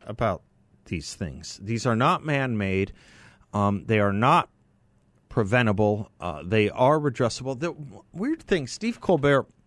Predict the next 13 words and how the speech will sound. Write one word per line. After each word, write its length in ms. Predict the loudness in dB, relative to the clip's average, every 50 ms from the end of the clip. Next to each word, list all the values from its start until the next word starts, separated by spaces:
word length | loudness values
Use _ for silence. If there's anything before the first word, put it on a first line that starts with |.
| _ _ _ _ _ _ _ _ _ _ _ _ _ _ -20 -4 -2
I 20 | 0
don't 140 | 2 2
wanna 160 | 2 0 0 -2
play 300 | -2 0 0 2 2 0
it 100 | -2 -8
because 260 | -12 -12 -12 -8 -8
he 80 | -8
just 300 | -8 -8 -8 -10 -8 -6
gives 300 | -6 -6 -6 -6 -10 -16 -16 -16 _
me 140 | -6 -6 -6
the 80 | -6 -8
creeps, 600 | -8 -2 -2 -2 -2 -2 -6 -12 -14 -14 -14 -16
frankly. 500 | -12 -10 -10 -10 -10 -12 -16 -16 -18